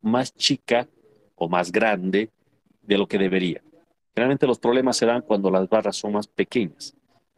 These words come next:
Imagínense ustedes una barra que debería tener cierta longitud y tiene unos,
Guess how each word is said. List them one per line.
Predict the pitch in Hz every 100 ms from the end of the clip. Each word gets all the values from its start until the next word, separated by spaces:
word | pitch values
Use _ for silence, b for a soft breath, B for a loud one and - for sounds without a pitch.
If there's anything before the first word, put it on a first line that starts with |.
| _
Imagínense | - 139 139 185 151 143
ustedes | - 131 101 -
una | 131
barra | 123 127 117 123 127 - _
que | - 104
debería | 101 107 117
tener | 113 113
cierta | - 123 117 113
longitud | 98 92 101 - 135 -
y | 101
tiene | - 110 110 110 - _ _
unos, | - 113 101 - -